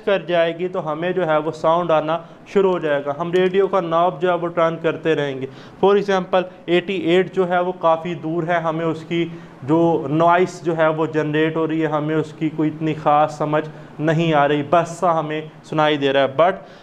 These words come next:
हमारी जो फ्रीक्वेंसी है, let's say वो वन ज़ीरो टू है, तो वन ज़ीरो टू वाला जो station है वो फौरी इसके साथ match कर जाएगा। जो electromagnetic wave की frequency और natural frequency है बराबर होंगी, Resonance का process होगा और वो जो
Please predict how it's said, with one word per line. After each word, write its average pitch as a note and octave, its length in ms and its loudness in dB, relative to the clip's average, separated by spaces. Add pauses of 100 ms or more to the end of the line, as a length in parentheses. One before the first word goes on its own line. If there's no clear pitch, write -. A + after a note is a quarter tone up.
(140)
हमारी D#3 380 4
जो G3 160 2
फ्रीक्वेंसी F#3 520 -2
है, F3 80 2
let's E3 260 2
say F#3 100 0
वो E3+ 140 2
वन E3 220 2
ज़ीरो F3 240 0
टू E3+ 200 -4
है, E3+ 120 2
तो E3+ 120 -4 (120)
वन F3 200 2
ज़ीरो F3+ 200 0 (100)
टू G#3 160 -4
वाला F3 300 2
जो E3 160 -2
station E3 480 -8
है D#3+ 60 -6
वो D#3 240 -6
फौरी E3 260 2
इसके E3 220 -4
साथ D3+ 320 0
match D#3+ 360 0
कर F3 160 0
जाएगा। D#3+ 420 0 (360)
जो D3+ 180 4
electromagnetic D#3 800 0
wave F3+ 300 0
की G3 80 -2
frequency F3 580 -2
और D#3+ 120 2
natural D3+ 360 0
frequency D#3+ 520 -2
है D3+ 160 4
बराबर D3+ 360 4
होंगी, G3 240 0 (320)
Resonance E3 580 0
का D#3+ 180 2 (360)
process D#3+ 460 0
होगा F3 280 0 (300)
और D#3+ 240 2
वो F3 240 0
जो F3 200 0